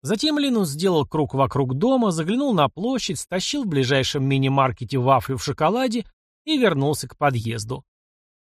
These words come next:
Вытаскивая роллатор из кустов, поднял с земли немного глины и измазал ею щеку и шею. Он не поехал на лифте, а пробежал по лестнице до десятого этажа и, запыхавшись, позвонил в дверь.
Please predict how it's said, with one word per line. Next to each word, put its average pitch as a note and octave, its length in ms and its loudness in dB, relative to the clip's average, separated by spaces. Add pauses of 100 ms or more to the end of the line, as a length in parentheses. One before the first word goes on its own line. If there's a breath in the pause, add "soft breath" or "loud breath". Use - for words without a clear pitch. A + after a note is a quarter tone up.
(240)
Вытаскивая C#3+ 800 2
роллатор C3+ 460 2
из B2+ 100 -2
кустов, - 560 -4
поднял C3+ 340 0
с A#2+ 60 0
земли C#3 300 0
немного C#3 320 2
глины A3 400 2
и D#3 40 2
измазал E3+ 440 0
ею D#3 240 0
щеку C#3 540 -4
и - 20 0
шею. - 400 -6 (800)
Он C#4 160 2
не D4+ 80 2
поехал A3+ 500 2
на G3 160 4
лифте, F#3 440 0
а D#3 100 2
пробежал F3 520 0
по D#3 120 2
лестнице E3 480 -4
до C#3 100 -2
десятого C3 560 -2
этажа D#3 360 0
и, B3 40 2
запыхавшись, D3+ 680 -2
позвонил B2 500 0
в A2+ 80 -2
дверь. A#2 340 -4